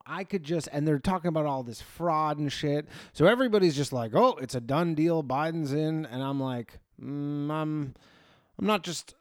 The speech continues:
I'm not positive about that." Uh, I'm not completely, and, uh, you know what? The crazy thing is, it's like, so on the betting site, so I talked about this last week. So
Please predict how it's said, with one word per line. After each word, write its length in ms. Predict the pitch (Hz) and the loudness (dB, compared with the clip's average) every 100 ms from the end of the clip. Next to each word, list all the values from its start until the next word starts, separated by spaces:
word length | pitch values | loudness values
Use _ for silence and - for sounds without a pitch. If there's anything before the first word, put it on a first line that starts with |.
| _ | _
I'm 80 | 190 | -2
not 200 | 214 143 | -2 -2
positive 840 | - 160 156 135 135 110 104 - - | -2 2 4 2 -2 -4 -8 -12 -12
about 400 | 131 120 113 101 | -6 -2 -4 -2
that." 320 | 120 107 104 - - | -4 -2 -6 -10 -6
Uh, 400 | 123 120 120 120 | -2 0 0 0
I'm 120 | 117 | 2
not 200 | 143 147 | 2 0
completely, 300 | - 123 160 | 0 2 4
and, 100 | 175 | 4
uh, 40 | 202 | 2
you 120 | 196 | 4
know 80 | 220 | 4
what? 300 | 190 196 160 | 4 0 -4
The 80 | 160 | 4
crazy 320 | 190 226 196 | 4 4 2
thing 120 | 160 | 0
is, 140 | 135 | -2
it's 100 | 131 | -4
like, 120 | 139 - | -6 -4
so 120 | 156 | -2
on 120 | 151 | 0
the 60 | 120 | -2
betting 420 | 110 190 202 120 | -2 -2 -2 -6
site, 240 | 117 110 | -8 -10
so 80 | 147 | -8
I 40 | |
talked 220 | 147 214 175 | -4 -4 -2
about 180 | 160 | -4
this 160 | 147 139 | -4 -6
last 220 | 127 117 | -10 -12
week. 240 | 139 123 107 - _ _ - | -14 -16 -18 -20 _ _ -20
So 400 | - 143 131 117 | -10 -8 -8 -10